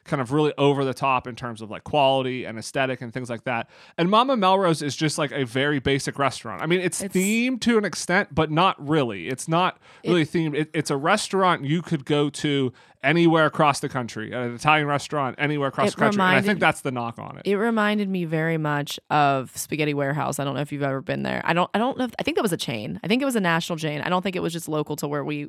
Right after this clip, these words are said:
Speaker 2: had it, but maybe I'm wrong. But it reminded me of that place. Like, it, again, and that was just kind of like a generic Italian food restaurant.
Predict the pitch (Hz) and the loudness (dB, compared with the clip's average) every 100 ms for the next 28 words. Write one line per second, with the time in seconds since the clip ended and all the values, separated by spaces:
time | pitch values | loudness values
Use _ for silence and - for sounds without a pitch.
0 | - - - 147 147 151 - 160 156 160 | -14 -8 -4 -2 -2 -4 -4 -4 -2 -4
1 | 143 143 151 165 - - - 185 165 170 | -4 -4 -4 -6 -14 -18 -2 0 2 2
2 | 175 175 196 180 165 156 110 147 151 - | 4 2 2 -2 -4 -2 -2 -2 -4 -10
3 | - 143 165 - 123 123 151 151 160 - | -4 4 4 4 -2 -2 -4 -4 -6 -6
4 | 175 170 131 143 165 - 190 - 196 170 | -2 -2 -2 0 0 0 -4 -4 -4 -2
5 | 170 156 151 160 160 160 165 156 - _ | -2 -4 -4 -2 0 2 2 0 -4 _
6 | _ - - 160 156 151 147 151 147 143 | _ -6 2 4 4 0 -2 -2 -2 0
7 | 147 147 - 147 143 139 | 0 0 -2 0 0 -2